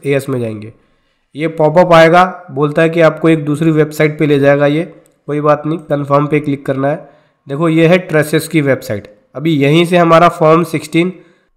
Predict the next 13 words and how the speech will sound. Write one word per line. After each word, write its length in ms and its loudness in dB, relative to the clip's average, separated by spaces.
और 120 -6
फॉर्म 280 2
सिक्सटीन 400 -4
ए 140 2
डाउनलोड 400 2
होगा। 220 -2
तो 60 -10
चलिए 320 2
इसको 220 2
डिटेल 300 4
में 100 6
समझते 340 -2
हैं। 120 -8